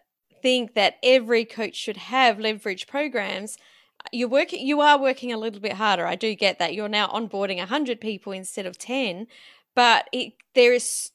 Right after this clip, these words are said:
you're not working any harder in the delivery. And then from there, how many more referral partners are, are you creating? How many more, um, you know, different projects are you creating? How many, uh, time, how many of those people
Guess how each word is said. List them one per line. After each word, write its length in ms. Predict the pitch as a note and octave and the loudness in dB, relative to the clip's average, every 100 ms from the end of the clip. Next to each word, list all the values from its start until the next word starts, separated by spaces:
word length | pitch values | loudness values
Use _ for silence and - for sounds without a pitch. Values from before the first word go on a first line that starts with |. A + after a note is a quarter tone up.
| _ | _
you're 240 | A#3 B3+ | -4 -2
not 240 | C4 C#4 A#3+ | 0 -2 0
working 400 | A#3+ A#3 B3+ A3+ | 0 0 -4 -8
any 160 | A3 | -8
harder 300 | G#3 G#3 G3+ | -8 -6 -6
in 180 | G3 G#3+ | -6 -10
the 80 | G3 | -10
delivery. 680 | F3+ F#3+ G3 F3+ E3 - - _ - - - | -12 -10 -10 -6 -6 -8 -12 _ -20 -20 -8
And 300 | - A3+ A3+ | -2 -2 -2
then 480 | F#3+ A3 G#3 G3 F#3+ _ _ _ _ | 0 2 2 -2 -10 _ _ _ _
from 500 | - A#3 A3 G#3+ G3 | -4 2 2 0 -2
there, 720 | A3+ C4 C#4 G#3 F#3+ F#3 G3+ _ _ | 0 2 4 4 2 0 -4 _ _
how 200 | G#3 G3+ | -8 -6
many 180 | G3+ G3+ | -6 -8
more 260 | G#3 F#3+ | -8 -6
referral 460 | F3+ F3+ F#3 - E3+ | -6 -6 -6 -6 -8
partners 400 | F#3 - F#3 - | -10 -12 -12 -10
are, 160 | E3 - | -10 -8
are 120 | - E3+ | -8 -8
you 160 | E3+ | -8
creating? 460 | E3+ F3+ D#3+ D#3+ D#3+ | -10 -8 -6 -8 -10
How 260 | E3 G3 G#3 | -6 -4 -2
many 260 | G#3+ G#3 | -4 -6
more, 580 | G#3 G3+ G3+ F#3+ F#3 F#3 - - - _ | -6 -6 -2 0 0 -2 -8 -20 -20 _
um, 440 | F#3 F#3+ F3 F3 G#3+ | -2 0 -2 -4 -8
you 100 | G3+ | -6
know, 280 | F3+ F#3 - - - - A3 | -2 -4 -4 -12 -20 -20 -16
different 400 | - B3+ - B3 | -8 -8 -6 -8
projects 480 | - A3+ G#3+ A3 - | -4 -4 -2 -4 -4
are 60 | A3+ | -6
you 120 | G#3 | -6
creating? 420 | - G#3 F#3 E3+ | -6 -6 -4 -6
How 260 | F3 G#3 A3 | -8 -6 -4
many, 340 | B3 A#3 G#3+ - | -2 -4 -6 -10
uh, 60 | - - _ - | -12 -12 _ -20
time, 340 | - G#3+ A#3+ - | -10 -4 -4 -6
how 180 | G3+ B3+ | -8 -4
many 180 | C4+ B3+ | -4 -4
of 80 | |
those 200 | G#3+ G3+ | -6 -10
people 460 | - D4+ E4 A3 F#3+ | -8 -8 -6 -6 -8